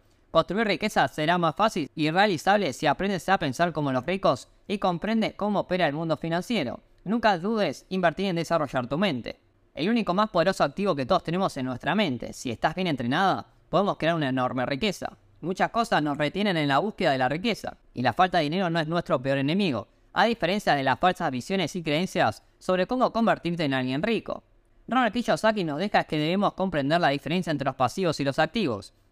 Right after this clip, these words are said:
El primero requiere una inversión de manera regular, mientras que el último genera dinero para ti. Asimismo, debemos familiarizarnos con la forma en que funciona el sistema tributario y seguir el ejemplo de las grandes corporaciones respecto al ciclo de ganancias, gastos, tributos.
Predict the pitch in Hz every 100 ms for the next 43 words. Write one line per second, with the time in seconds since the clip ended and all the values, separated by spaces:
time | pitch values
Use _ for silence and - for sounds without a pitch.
0 | - 143 165 220 208 165 147 196 160 147
1 | 151 - 214 135 113 147 151 151 147 147
2 | 202 156 - 135 135 143 - 147 196 226
3 | 190 139 - 131 127 135 139 135 139 -
4 | 156 - _ _ - 110 120 160 170 165
5 | 156 165 185 175 185 180 175 - 185 175
6 | - 143 - 185 170 135 147 143 131 170
7 | 151 127 143 131 139 151 208 139 98 -
8 | _ _ 220 220 226 233 175 208 196 143
9 | 131 160 160 - 170 226 180 - 180 151
10 | 131 - 202 156 131 156 151 139 127 170
11 | - 147 110 127 - 127 143 170 196 -
12 | -